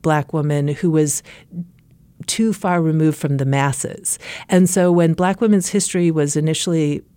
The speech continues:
um, really taking off in the nineteen eighties, uh, and from that point forward, people like Ida B. Wells, she was seen as the firebrand who, uh, people seemed to think was more relatable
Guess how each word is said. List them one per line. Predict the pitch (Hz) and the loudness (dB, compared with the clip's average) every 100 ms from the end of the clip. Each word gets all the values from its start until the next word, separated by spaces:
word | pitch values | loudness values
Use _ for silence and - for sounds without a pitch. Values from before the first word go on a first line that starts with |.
| _ | _
um, | 151 143 135 135 135 | -2 0 -2 -4 -2
really | 160 156 | 0 0
taking | - 151 156 | -2 -4 -4
off | 143 147 156 | -2 -4 -4
in | |
the | 139 | -4
nineteen | 139 143 - 139 139 | -2 -4 -6 -6 -6
eighties, | 143 139 143 143 147 - - - - _ | -4 -2 -2 -2 -4 -8 -12 -20 -20 _
uh, | 147 135 135 | -4 -2 -2
and | 147 139 139 - - _ - 175 | -2 -2 -4 -8 -18 _ -20 -18
from | - 156 143 | -8 -2 0
that | 139 - | -2 -4
point | 156 135 | -6 -6
forward, | - 185 185 147 135 131 - - - - | -2 0 2 2 2 0 -8 -20 -16 -4
people | 226 233 233 | -2 2 2
like | 202 185 - - | 2 0 -2 -2
Ida | 175 175 | 0 2
B. | 175 156 | 0 2
Wells, | 151 160 147 135 - _ _ | 2 2 2 -2 -8 _ _
she | - - 208 | -6 -2 0
was | 214 - | 0 0
seen | - 165 151 | 0 2 2
as | 139 135 - | 0 -2 -4
the | 147 139 127 - - - | -2 0 -2 -6 -18 -16
firebrand | - 180 165 160 147 131 127 127 113 - - | -2 2 4 2 2 2 0 -2 -4 -6 -4
who, | 143 170 156 156 - | 2 4 4 0 -4
uh, | 147 139 | -6 -6
people | 139 185 180 | -4 -4 -2
seemed | 175 - - 170 160 - - | -4 -6 -2 0 0 -4 -10
to | - 160 | -6 -4
think | 165 151 - | -2 -2 -2
was | 143 135 - | -4 -4 -4
more | 151 156 156 | 0 2 2
relatable | 151 147 165 196 214 233 233 | 2 2 2 2 2 2 2